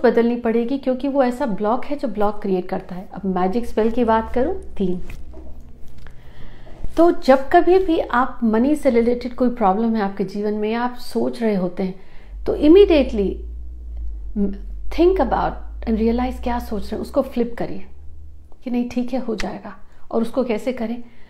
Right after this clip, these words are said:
दो पल के लिए अगर हैं आसपास, आपके पास थोड़ी सी स्पेस, आप शांति में बैठ सकते हैं, तो दो पल के लिए आराम से आप बैठें and फोकस करें अपनी ब्रीदिंग पे। और jab आप apni breathing पे focus करें, तो आप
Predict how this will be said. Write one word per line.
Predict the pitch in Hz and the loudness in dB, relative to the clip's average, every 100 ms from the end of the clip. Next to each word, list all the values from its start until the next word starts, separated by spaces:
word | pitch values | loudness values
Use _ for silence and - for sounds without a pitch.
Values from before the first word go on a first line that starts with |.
| - - - - - | -16 -16 -16 -10 2
दो | 285 | 2
पल | 311 277 247 | 4 2 2
के | 247 | 0
लिए | 208 214 | 0 0
अगर | - 226 226 | -2 0 0
हैं | 202 220 240 | 0 0 0
आसपास, | 226 226 - 208 220 202 | 0 -2 -2 -4 -2 -4
आपके | 190 - | -4 -4
पास | 226 208 202 214 | -4 -6 -6 -4
थोड़ी | 214 | -4
सी | 214 208 | -4 -8
स्पेस, | - 208 208 | -6 -6 -2
आप | 214 | -4
शांति | - 190 208 220 | -2 -2 -2 -2
में | 233 202 | -2 -2
बैठ | 202 | -2
सकते | 196 202 - 208 | -4 -6 -6 -4
हैं, | 226 - - - - - - - | -4 -6 -2 -4 -2 -8 -6 -2
तो | 294 339 - | 0 0 0
दो | 320 | 0
पल | 339 302 277 | 2 2 2
के | 254 | -2
लिए | 240 247 - | -2 -2 -4
आराम | 214 233 262 254 | -6 -4 -4 -4
से | - | -4
आप | 208 | -6
बैठें | 190 190 190 262 - - - - | -4 -6 -8 -10 -12 -14 -12 -10
and | 240 | -4
फोकस | 262 269 320 - | -2 0 -2 -2
करें | 233 233 | -2 -2
अपनी | - 220 | -4 -4
ब्रीदिंग | 190 185 196 196 | -2 -4 -4 -8
पे। | - - - - - - - - - - - - - - - - - - - 226 | -10 -14 -16 -16 -20 -20 -20 -20 -20 -18 -18 -20 -20 -20 -20 -20 -20 -18 -8 -2
और | |
jab | 240 269 | 0 0
आप | 262 208 | 0 -2
apni | 202 247 220 | -2 -2 -2
breathing | 180 208 302 370 381 370 | 0 2 4 6 4 2
पे | |
focus | 269 220 202 202 | -2 -2 -2 -4
करें, | 196 185 226 | -4 -6 -4
तो | 226 | -4
आप | 247 | -4